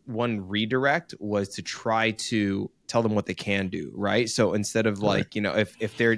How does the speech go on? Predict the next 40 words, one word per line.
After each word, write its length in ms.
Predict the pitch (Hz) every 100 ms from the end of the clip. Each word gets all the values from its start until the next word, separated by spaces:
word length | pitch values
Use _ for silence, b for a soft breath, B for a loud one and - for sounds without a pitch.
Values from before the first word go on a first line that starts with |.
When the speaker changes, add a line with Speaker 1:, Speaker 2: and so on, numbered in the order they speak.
| 113
Speaker 1:
if 100 | 127
they're 120 | 123
constantly, 400 | - 147 147 143
like, 200 | 127 107
chewing 420 | - - 139 117 110
up 220 | 104 -
certain, 400 | - 101 104 101
like, 240 | 98 95
I 40 | 101
don't 140 | 98
know, 80 | 95
toys 300 | - 95 92
or 60 |
whatever, 200 | 95 98
you 60 | 98
don't 120 | 98
want 100 | 98
'em, 40 | 95
like, 140 | 92
chewing 220 | - 101
up 80 | 101
toys. 420 | - 113 95 92 B B B
Instead 180 | - -
of, 40 | 120
like, 140 | 120
"Don't 200 | 180 208
do 100 | 220
that, 180 | 185 110
stop 300 | - 180 175
that, 200 | 101 92
don't 160 | 139 131
do 100 | 156
that." 180 | 101 - B B B B -
It's 200 | 107 110
more 300 | 107 123 127
just 220 | 107 -
kinda 220 | 123 113
like, 380 | 113 107 104 - b b b
"Hey, 460 | - 208 190 101 - _ _ -
uh, 280 | 113 107